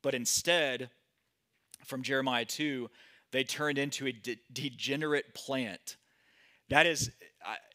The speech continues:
that would be a horrible thing for the Lord to come to you and say, "Matt, you've turned into a de-,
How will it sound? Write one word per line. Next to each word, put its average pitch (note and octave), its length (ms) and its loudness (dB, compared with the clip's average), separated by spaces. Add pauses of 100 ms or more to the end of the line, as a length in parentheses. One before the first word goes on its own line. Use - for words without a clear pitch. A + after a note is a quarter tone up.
(120)
that D3+ 140 4
would F3 100 2
be C#3+ 100 2
a A#2 60 2
horrible D3+ 560 -2
thing B2+ 300 -2
for A#2 100 -8
the A#2 60 -6
Lord A#2 260 -4
to A2 60 -6
come A#2+ 240 -6
to G#2+ 80 -8
you A2+ 80 -4
and G#2+ 100 -6
say, A2 460 -4 (960)
"Matt, C3+ 300 2 (100)
you've C3+ 220 -4
turned C#3 380 -2
into C3+ 360 -4
a G#2 100 -4
de-, G2 300 -12